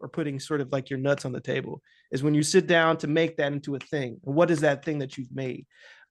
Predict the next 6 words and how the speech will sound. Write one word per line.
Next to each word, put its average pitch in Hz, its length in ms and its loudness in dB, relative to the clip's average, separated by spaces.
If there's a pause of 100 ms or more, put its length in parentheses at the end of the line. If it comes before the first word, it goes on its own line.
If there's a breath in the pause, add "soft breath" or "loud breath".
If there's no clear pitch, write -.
Um, 127 420 2 (400)
and 143 320 0 (160)
'cause 151 180 0
again, 143 360 2
like, 123 220 -2 (140)
people, 175 280 0